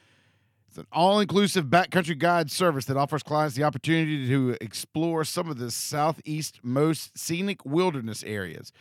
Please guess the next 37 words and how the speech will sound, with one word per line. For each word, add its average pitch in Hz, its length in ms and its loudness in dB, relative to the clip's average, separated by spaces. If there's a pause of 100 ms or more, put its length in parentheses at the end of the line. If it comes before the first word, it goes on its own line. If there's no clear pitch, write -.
(880)
If 160 180 0
you 220 160 4
are 208 160 6
a 190 120 6
longtime 214 800 4
listener 196 400 2
of 175 140 2
the 156 100 0
show, 175 560 2
you'll 117 300 -4
know 120 240 0
that 113 140 -2
our 135 180 4
good 127 320 -2
friend 143 480 0
and 127 480 2
I, 117 240 0 (100)
uh, 117 340 -8 (140)
was 104 240 -14
the 104 120 -8
second, 214 440 -6
third 180 400 -2
guest 220 260 -4
we 233 120 -2
ever 220 160 0
had 220 160 2
on 226 140 0
here, 233 280 -2 (760)
Mister 151 180 -6
Christopher 180 500 0
Denning 180 320 2
Smith, 196 420 -2
also 185 420 0
affectionately 156 680 -4
known 147 380 2
as 131 260 -2
Smitty, 151 520 0